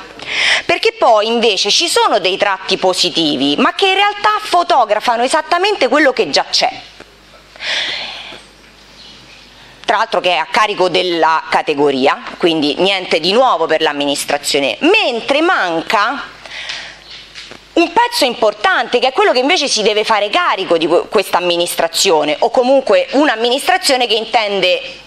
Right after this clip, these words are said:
avviare un lavoro di, eh, modifica del regolamento per taxi e N C C, perché a me è arrivata la notizia poco tempo, mm, ieri, insomma, eh,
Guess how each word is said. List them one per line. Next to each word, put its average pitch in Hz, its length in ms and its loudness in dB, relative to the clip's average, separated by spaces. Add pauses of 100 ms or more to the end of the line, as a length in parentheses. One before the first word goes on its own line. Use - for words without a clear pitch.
(260)
avviare 240 640 0
un 208 120 0
lavoro 240 720 2
di, 208 280 -2 (600)
eh, 156 480 4
modifica 262 680 0
del 202 120 0
regolamento 190 720 0
per 202 440 2
taxi 208 500 0
e 170 220 2
N 165 200 -2
C - 240 -2
C, 117 320 -2 (440)
perché 240 800 0 (1400)
a 247 100 2
me 311 140 0
è 247 100 4
arrivata 220 420 0
la 190 120 0
notizia 202 440 0
poco 185 300 2
tempo, 175 420 0
mm, 175 320 2
ieri, 147 600 0
insomma, - 500 -2
eh, 156 480 2